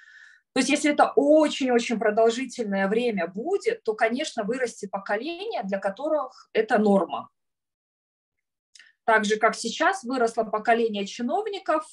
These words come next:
э, где министр, там, условно запрещает, э, своим сотрудникам давать комментарии в медиа, э, потому что вдруг что-то ляпнут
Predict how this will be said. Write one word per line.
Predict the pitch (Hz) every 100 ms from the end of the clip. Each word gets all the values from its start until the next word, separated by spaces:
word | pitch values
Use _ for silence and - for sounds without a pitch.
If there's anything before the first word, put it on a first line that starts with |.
| 262
э, | 226 208
где | 196 190 220
министр, | 220 220 214 - 202 - _ _ _
там, | 190 175 170
условно | 190 233 233 208
запрещает, | 185 196 196 202 233 214 202 190 190 -
э, | 185 175 165 165 156 151 _ - - - - _ _
своим | - 220 220
сотрудникам | 196 208 233 269 247 247 220 226
давать | 202 202 208 202
комментарии | 208 196 196 202 185 180 170
в |
медиа, | 196 330 392 320 339 330 320 - 202 196 196
э, |
потому | 196 190 190 240 294
что | - - 220 180
вдруг | 170 240 -
что-то | - 220 226
ляпнут | 202 156 - 143 - _